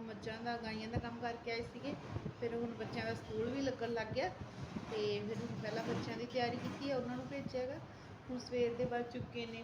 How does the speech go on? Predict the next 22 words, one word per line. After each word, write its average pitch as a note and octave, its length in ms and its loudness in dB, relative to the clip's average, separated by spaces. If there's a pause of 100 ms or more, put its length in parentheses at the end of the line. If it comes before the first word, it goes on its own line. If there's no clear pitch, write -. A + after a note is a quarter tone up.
ਪੌਣੇ A3+ 300 -4
ਸੱਤ A3+ 420 -4 (1600)
ਤੇ G3+ 280 0 (460)
ਹੁਣ A#3+ 140 0
ਫਿਰ A#3+ 180 -2
ਆਪਾਂ G#3+ 220 -2
ਕਰਨ G#3 280 0
ਲੱਗਦੇ G#3 200 -2
ਹਾਂ G#3+ 80 -6
ਸਵੇਰ A3+ 260 -4
ਦੇ A3+ 140 0
ਕੰਮ G3 320 -4
ਧੰਦੇ। A#3+ 260 0
ਤੇ A#3 120 -4
ਇਹ A#3 180 2
ਵਾਲਾ A#3 220 2
ਸੂਟ A3+ 280 -2
ਆਪਾਂ G#3+ 200 -2
ਸਟਿਚ A3 340 -6
ਕਰ G#3 240 -6
ਲਿਆ G3+ 160 2
ਸੀ D4 200 -4